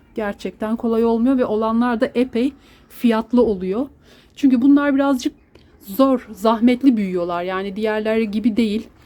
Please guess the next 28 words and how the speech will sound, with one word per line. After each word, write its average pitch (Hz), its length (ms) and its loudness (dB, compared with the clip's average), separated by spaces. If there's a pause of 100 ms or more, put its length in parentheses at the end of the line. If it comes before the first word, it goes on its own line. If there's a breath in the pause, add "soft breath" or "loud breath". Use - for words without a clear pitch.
(280 soft breath)
Benim 247 260 6
buna 247 220 4
benzer 262 460 0
kendi 240 280 -2
evimde 240 360 2
bir 233 60 -4
tane 247 300 -2
var. 247 160 -2
Şimdi 233 280 0
birazdan 233 460 -4
onu 220 180 -2
da 208 60 0
getiririm, 220 460 -4
gösteririm 226 480 0
sizlere. 208 500 -4 (880 soft breath)
Ee, 220 80 4 (280)
epeyce 277 460 2
benziyor 247 500 4
ama 330 320 0
hani 302 180 4
şekil 330 340 2
olarak 202 440 0
benziyor. 185 540 -4 (420 soft breath)
Ama 208 200 -6
bakar 247 300 0
mısınız 240 420 0
renk 214 320 -4 (460 soft breath)
geçişlerine? 190 760 -4